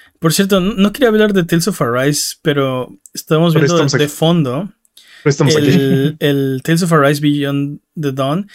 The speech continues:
Speaker 1: y lo único que estaba pensando cuando estaba viendo este tráiler fue, "Ese juego duró el doble de lo que debía.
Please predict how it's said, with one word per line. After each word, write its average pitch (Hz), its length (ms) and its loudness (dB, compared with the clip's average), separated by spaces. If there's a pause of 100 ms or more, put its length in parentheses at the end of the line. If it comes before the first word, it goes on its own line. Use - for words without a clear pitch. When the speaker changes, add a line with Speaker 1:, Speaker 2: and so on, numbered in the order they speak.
(380)
Speaker 1:
y 151 640 2
lo 165 140 0
único 220 240 0
que 151 80 -8
estaba 175 240 -2
pensando 165 400 0
cuando 147 160 -2
estaba 156 240 0
viendo 156 240 -2
este 156 200 -8
tráiler 147 360 -2
fue, 147 340 0 (1200)
"Ese 180 200 0
juego 233 240 0
duró 170 200 4
el 175 80 2
doble 180 280 2
de 170 80 2
lo 139 140 0
que 143 120 -4
debía. 143 440 -4